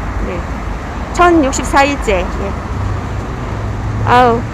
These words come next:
예, 앵두님, 노노님, 감사합니다. 나의 세상님, 세상은 볼 것, 들을 것, 배울 것도 많습니다. 근데 주인이 아닌 사람이 나쁜 욕심을 내고 있습니다. 말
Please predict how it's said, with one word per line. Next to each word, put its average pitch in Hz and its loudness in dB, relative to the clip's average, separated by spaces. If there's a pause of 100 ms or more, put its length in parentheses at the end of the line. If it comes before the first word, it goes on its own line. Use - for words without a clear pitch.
(800)
예, 220 2
앵두님, 269 2
노노님, 294 4
감사합니다. 226 2
나의 247 6
세상님, 214 0 (460)
세상은 311 4
볼 247 4
것, 294 6 (120)
들을 262 6
것, 294 4
배울 247 4
것도 285 2
많습니다. 202 0
근데 269 4
주인이 277 2
아닌 233 2
사람이 226 4 (380)
나쁜 285 4
욕심을 254 4
내고 226 4
있습니다. 208 2 (120)
말 269 6